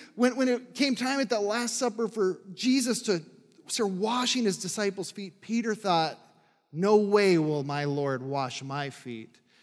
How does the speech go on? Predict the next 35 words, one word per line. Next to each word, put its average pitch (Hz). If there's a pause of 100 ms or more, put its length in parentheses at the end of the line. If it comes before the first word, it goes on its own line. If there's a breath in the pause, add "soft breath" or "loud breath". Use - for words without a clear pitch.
(160 soft breath)
And 151
Jesus 175
said, 151
"You 226
cannot 214 (540 soft breath)
even 226
partake 214
in 190
the 160
kingdom 185
of 139
God 139
unless 151
you 156
allow 139
me 143
to 131
serve 120
you." - (580)
And 139
friends, 160
that's 151
what 160
Christ 139
has 131
done 131
for 120
us. 95
He 127 (100)
has 143
served 123
us 98
with 113
his 113
life. 104